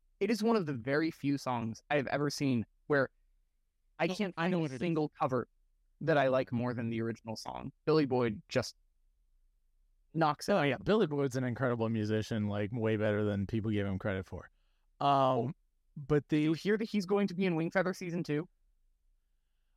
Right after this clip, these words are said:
Speaker 2: Uh, yes, I did. Did anyone hear that, else hear that? He's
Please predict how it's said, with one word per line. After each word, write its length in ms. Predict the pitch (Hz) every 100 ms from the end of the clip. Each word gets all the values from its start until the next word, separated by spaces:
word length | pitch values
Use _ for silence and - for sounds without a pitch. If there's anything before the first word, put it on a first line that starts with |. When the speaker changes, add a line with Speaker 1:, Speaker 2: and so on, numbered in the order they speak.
| -
Speaker 2:
Uh, 180 | 151 131
yes, 440 | 120 123 - - -
I 60 | 123
did. 240 | 113 123 95
Did 160 | 107
anyone 280 | 117 120 117
hear 160 | 123 123
that, 100 | -
else 180 | 127
hear 140 | - 131
that? 240 | 131 127 - - -
He's 300 | 139 120